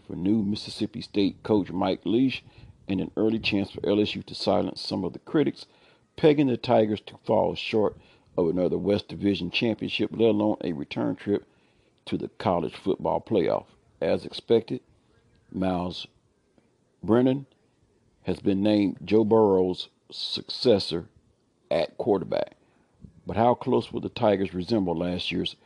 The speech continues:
record-setting offense? Number two, Kentucky at number eight, Auburn. The spotlight is on Auburn quarterback Bo Nix and his development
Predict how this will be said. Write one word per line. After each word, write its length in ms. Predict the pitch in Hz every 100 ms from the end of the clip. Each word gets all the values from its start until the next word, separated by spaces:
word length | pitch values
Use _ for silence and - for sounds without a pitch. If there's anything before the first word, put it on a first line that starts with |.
| _ _
record-setting 540 | 92 - 90 87 82 87
offense? 720 | 78 - 73 - - - - _ _ _ _ _ _ _ _ _ _ _ _ - _ _ _ _ _ _ _ _ _ _ _ _ _ -
Number 240 | 104 104
two, 380 | - 175 127 - _ _ _ _ _ _ -
Kentucky 680 | 90 - 143 131 - - 151
at 100 | -
number 340 | 92 87 - -
eight, 260 | 107 101 - -
Auburn. 480 | 107 107 90 64 - _ _ _ - - _ _
The 60 | -
spotlight 640 | - - 151 - 120 -
is 100 | 95
on 180 | 101 - -
Auburn 340 | 90 101 95 90
quarterback 520 | - 95 90 90 -
Bo 240 | 95 101
Nix 400 | 98 107 113 - - _ _ -
and 360 | 98 95 95
his 240 | 90 101 98
development 600 | 92 82 117 104 95